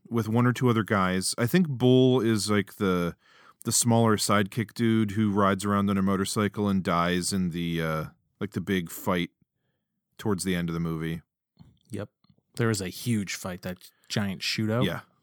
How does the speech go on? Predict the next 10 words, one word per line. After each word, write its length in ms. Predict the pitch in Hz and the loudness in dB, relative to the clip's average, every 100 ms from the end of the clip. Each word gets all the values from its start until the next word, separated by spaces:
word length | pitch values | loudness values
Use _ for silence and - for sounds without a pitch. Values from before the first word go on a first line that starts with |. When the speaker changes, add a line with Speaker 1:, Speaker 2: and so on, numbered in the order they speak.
| _ _ _ _ _ _ _ | _ _ _ _ _ _ _
Speaker 1:
Um, 380 | 92 85 78 73 - - | -6 -6 -6 -10 -12 -2
another 400 | 117 123 147 131 | 2 6 6 6
<laughs> 20 | |
example 640 | 104 110 110 107 110 101 | 2 0 0 0 0 2
in 160 | 101 104 | 2 2
one 100 | 107 | 2
of 40 | 107 | 2
these 220 | 104 92 | 0 0
movies 460 | 101 98 95 87 107 | -2 0 0 -2 0
where 280 | 98 95 | 0 -2